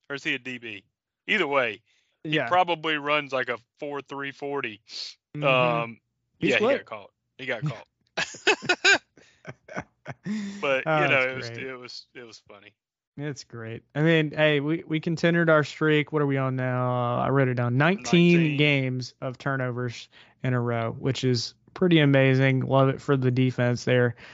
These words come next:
Speaker 2: uh, putting in the work. And, uh, I mean, i-, i-, if there's anything that kinda gives you some hope, uh, for the Iron Bowl,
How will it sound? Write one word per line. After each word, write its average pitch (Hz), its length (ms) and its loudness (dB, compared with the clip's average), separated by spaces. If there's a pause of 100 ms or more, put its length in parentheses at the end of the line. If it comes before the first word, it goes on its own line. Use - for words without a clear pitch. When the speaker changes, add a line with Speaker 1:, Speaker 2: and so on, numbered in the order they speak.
(280)
Speaker 2:
uh, 117 380 2 (320)
putting 156 240 4
in 147 140 6
the 147 80 6
work. 143 400 6
And, 123 240 0
uh, 117 360 0 (440)
I 135 60 -6
mean, 127 320 -2 (320)
i-, - 40 -8
i-, 143 400 0
if 156 120 2
there's 190 240 6
anything 170 420 6
that 139 160 -2
kinda 135 260 2
gives 131 280 -2
you 131 60 -8
some 127 200 -6
hope, 127 320 -4 (320)
uh, 117 380 -2 (160)
for 143 120 -2
the 131 120 -2
Iron 135 280 4
Bowl, 143 360 4